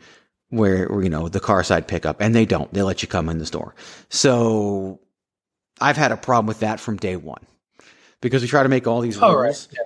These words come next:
Speaker 1: and yet people are all over Walmart. And, and every time I stop at Q T to get a drink or get gas or whatever, there's plenty of people. There's more and more people running around. I was in there once recently, and there were more people without masks than there were with masks.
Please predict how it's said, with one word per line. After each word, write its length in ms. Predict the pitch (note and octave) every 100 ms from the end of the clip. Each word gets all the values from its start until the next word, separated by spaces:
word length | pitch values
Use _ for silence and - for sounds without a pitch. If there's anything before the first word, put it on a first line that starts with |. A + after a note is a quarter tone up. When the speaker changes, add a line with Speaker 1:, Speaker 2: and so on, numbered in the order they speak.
| -
Speaker 1:
and 260 | A#2 A2 G2+
yet 140 | G2+
people 240 | G#2+ A2+ G2
are 120 | F#2
all 100 | F2+
over 160 | F2 F2+
Walmart. 420 | D2+ D#2 D2+ D2 - - - A2+
And, 260 | A2+ G2+ -
and 180 | A2+ G#2
every 180 | G#2
time 220 | A2+ A#2 A2+
I 40 |
stop 280 | - G#2 G#2
at 80 | -
Q 160 | G#2
T 240 | - G2 F#2
to 80 |
get 160 | F2+ F#2+
a 60 | G2
drink 420 | G2+ F#2+ F#2 - - -
or 160 | - F2+
get 160 | G2+
gas 320 | F#2+ G2 F#2 -
or 60 |
whatever, 360 | G2+ F2 E2 D#2+ - -
there's 120 | G2
plenty 300 | - A2 G#2+
of 60 | G2
people. 320 | G#2 G2 F#2+
There's 140 | F#2
more 180 | A2+ A2+
and 80 | A#2
more 140 | A2
people 340 | G#2 F#2+ F#2 F2
running 280 | F#2+ F#2
around. 300 | F2 E2+ E2+ - - -
I 120 | A#2
was 160 | C3 B2+
in 80 | C3
there 100 | A#2
once 260 | B2 A#2
recently, 440 | A2+ G#2+ G#2+ G#2+ G#2+
and 80 |
there 100 | F#2+
were 60 | F#2
more 160 | G2+ G#2
people 200 | A2+ G#2
without 320 | G2 G2 G#2
masks 280 | A#2 A#2 -
than 80 |
there 100 | A2+
were 180 | A#2 A#2+
with 280 | A#2 D#2 D#2
masks. 360 | D2 C2 -